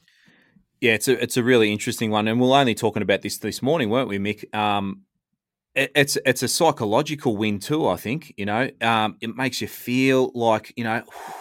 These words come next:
<sighs> you know, th-, I've just incurred this cost. I'd never factored that in. I didn't know that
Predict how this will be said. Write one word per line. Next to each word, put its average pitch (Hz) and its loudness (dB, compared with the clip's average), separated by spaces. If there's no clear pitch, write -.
<sighs> - -20
you 113 -6
know, 110 2
th-, 101 -12
I've 113 2
just 139 0
incurred 123 0
this 113 -6
cost. - -8
I'd 107 -2
never 107 -4
factored 104 -6
that 104 0
in. 123 0
I 98 -2
didn't 113 -4
know 151 4
that 120 2